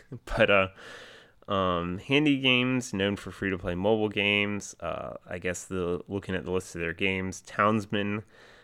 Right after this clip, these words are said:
Clouds and Sheep, Guns and Glory. Never really heard of them. I've heard of Townsmen, but, uh, these aren't chart toppers, I guess. Um, and the studio is trying to branch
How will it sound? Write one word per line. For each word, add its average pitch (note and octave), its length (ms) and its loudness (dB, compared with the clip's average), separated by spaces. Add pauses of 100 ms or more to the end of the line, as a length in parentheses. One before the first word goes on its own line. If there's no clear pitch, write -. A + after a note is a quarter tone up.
(140)
Clouds F#2 400 2
and F#2+ 140 -4
Sheep, - 420 0 (300)
Guns F#2 280 0
and F2+ 100 -4
Glory. G2 460 4 (220)
Never A#2 260 4
really G#2+ 220 6
heard G2 200 2
of F#2+ 60 2
them. F#2+ 140 0
I've G2+ 140 2
heard C3+ 160 4
of F#2+ 60 -2
Townsmen, E2 640 -4 (100)
but, E2+ 240 -2
uh, D#2 300 -2 (600)
these A2 160 0
aren't - 260 2
chart - 600 -2
toppers, E3 800 -4 (140)
I A#2+ 120 -4
guess. D3 480 -4 (720)
Um, F#2 600 0 (120)
and F#2+ 120 -4
the F#2+ 60 -6
studio G#2 840 4
is F2+ 140 -8
trying B2 520 -4
to C3 140 4
branch A2+ 800 -4